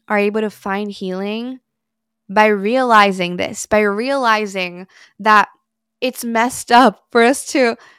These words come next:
put a teenage body on a pedestal and think we're supposed to look that way. Because naturally,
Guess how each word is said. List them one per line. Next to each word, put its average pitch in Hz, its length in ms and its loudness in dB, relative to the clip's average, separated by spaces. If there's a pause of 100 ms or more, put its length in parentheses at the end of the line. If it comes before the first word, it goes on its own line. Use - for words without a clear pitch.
(160)
put 254 280 0 (200)
a 233 100 2
teenage 233 400 -6
body 208 300 2
on 202 100 -4
a 202 60 -4
pedestal 196 640 -4
and 202 180 -8
think 202 180 -8
we're 208 120 -8
supposed 196 460 -8
to 190 100 -6
look 185 200 -6
that 185 200 -4
way. 110 320 -8 (560)
Because 247 340 -2
naturally, 247 840 -2